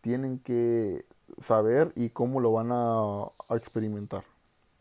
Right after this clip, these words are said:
También vemos como él nos comenta en ese video que a veces la educación no se ve mucho o no tenemos los recursos suficientes para poder ejercerlo. Muchas, mm, hay, ah, hay, eh, hoy en día muchos apoyos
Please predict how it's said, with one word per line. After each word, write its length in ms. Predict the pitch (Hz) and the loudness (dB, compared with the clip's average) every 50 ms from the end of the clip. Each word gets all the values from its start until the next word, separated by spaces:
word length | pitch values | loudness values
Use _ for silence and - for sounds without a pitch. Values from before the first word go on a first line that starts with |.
| _ _ _ _ _ _ _ _ _ _ _ _ _ - - - - - - - _ - | _ _ _ _ _ _ _ _ _ _ _ _ _ -20 -20 -20 -20 -20 -20 -20 _ -6
También 260 | 110 101 104 110 117 | -6 -6 -4 -4 -4
vemos 280 | 117 117 117 123 123 | -4 -2 -2 -4 -6
como 360 | - - 120 120 120 117 117 117 | -6 -4 -4 -2 0 0 0 0
él 140 | 117 117 | 0 0
nos 140 | 120 117 - | -2 -4 -6
comenta 600 | - 117 110 107 110 110 107 - 123 117 117 113 - | -6 -8 -8 -6 -8 -8 -6 -4 -4 -2 -2 -4 -6
en 140 | - 117 117 | -8 -8 -8
ese 180 | 113 117 - 127 | -8 -6 -4 -4
video 480 | 117 117 110 110 110 117 120 120 120 | -4 -2 -2 -2 0 0 0 -2 -2
que 480 | - - 120 110 110 110 107 104 101 - _ _ _ _ _ _ _ - | -4 -4 -4 -2 -2 -2 -4 -6 -8 -10 _ _ _ _ _ _ _ -6
a 100 | 131 123 | -4 -2
veces 220 | 113 117 113 - | -2 -2 -2 -4
la 120 | 156 143 135 | -6 -4 -4
educación 540 | 127 131 - 120 - 127 - 113 117 120 120 | -4 -6 -8 -10 -10 -10 -10 -10 -8 -6 -8
no 80 | 123 | -6
se 120 | 123 - 120 | -4 -2 -2
ve 200 | 120 117 117 120 | -2 -2 -2 -4
mucho 540 | 120 120 120 127 139 139 - 151 143 131 - _ | -4 -4 -4 -6 -6 -6 -6 -8 -8 -8 -10 _
o 120 | - 123 120 | -8 -6 -6
no 80 | 117 | -6
tenemos 420 | 113 - 135 127 123 123 127 131 131 | -6 -6 -6 -4 -4 -4 -4 -4 -4
los 100 | 127 117 | -4 -4
recursos 380 | 117 - - 127 123 120 - | -6 -8 -8 -8 -10 -10 -8
suficientes 540 | - 123 110 107 107 - 107 107 - 113 117 | -8 -8 -8 -8 -8 -8 -8 -8 -6 -8 -8
para 200 | - - 104 104 | -8 -8 -8 -8
poder 260 | - - - 87 - | -8 -8 -10 -10 -10
ejercerlo. 500 | 104 - - 101 - - 123 131 117 113 - _ _ _ _ _ _ _ _ _ _ _ _ _ _ _ _ _ _ _ _ _ _ _ _ _ _ _ - | -10 -10 -12 -8 -6 -4 -4 -4 -4 -6 -10 _ _ _ _ _ _ _ _ _ _ _ _ _ _ _ _ _ _ _ _ _ _ _ _ _ _ _ -6
Muchas, 520 | 127 131 143 147 - - 185 180 - - - _ _ | -4 -4 -4 -4 -4 -8 -10 -10 -10 -14 -20 _ _
mm, 260 | - - 127 120 117 117 151 - _ _ _ _ _ _ _ | -14 -10 -8 -6 -6 -8 -10 -12 _ _ _ _ _ _ _
hay, 180 | - 120 117 120 - - | -4 -2 -2 -2 -4 -4
ah, 500 | 127 123 123 131 123 131 131 135 135 - - | -4 -4 -4 -4 -4 -2 -2 -2 -4 -4 -2
hay, 180 | 135 139 151 | 0 0 0
eh, 360 | 160 165 - - 143 143 135 | 0 -2 -6 -6 -6 -4 -4
hoy 200 | 131 127 131 139 | -2 -2 -2 -2
en 100 | 160 151 | -2 -4
día 240 | 143 131 131 143 139 | -4 -2 -2 -2 -4
muchos 680 | 135 127 127 127 - - 139 139 135 123 113 110 - - | -4 -6 -6 -6 -4 -2 -2 0 0 0 -2 -4 -6 -8
apoyos 460 | 107 117 - - 107 110 123 139 139 | -10 -8 -6 -4 -4 -2 -2 -4 -4